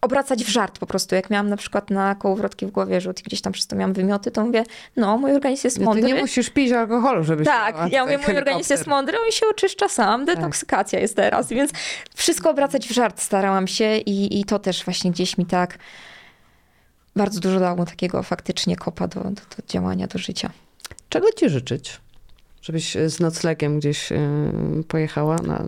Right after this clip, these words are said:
Speaker 2: no,
Speaker 1: Taki
Speaker 2: na czterdzieści osiem godzin przynajmniej.
Speaker 1: Tak, taki chyba
Speaker 2: A, słuchaj, a
Speaker 1: sił.
Speaker 2: myślałaś sobie o tym na przykład,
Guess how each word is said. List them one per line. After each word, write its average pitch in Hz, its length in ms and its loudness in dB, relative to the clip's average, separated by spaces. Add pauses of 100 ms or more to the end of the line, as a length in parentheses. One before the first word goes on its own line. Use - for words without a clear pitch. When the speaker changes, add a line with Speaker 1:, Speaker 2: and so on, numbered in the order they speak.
Speaker 2:
no, 170 120 2
Speaker 1:
Taki 170 180 0
Speaker 2:
na 165 220 0
czterdzieści 175 500 -2
osiem 165 220 2
godzin 123 280 0
przynajmniej. 123 400 -6
Speaker 1:
Tak, 208 300 2
taki 247 320 0
chyba 240 300 0
Speaker 2:
A, 226 100 2
słuchaj, - 280 -2
a - 60 2
Speaker 1:
sił. 190 80 -2
Speaker 2:
myślałaś 190 320 0
sobie 170 220 -2
o 151 40 -2
tym 175 120 0
na 165 80 2
przykład, 165 260 -4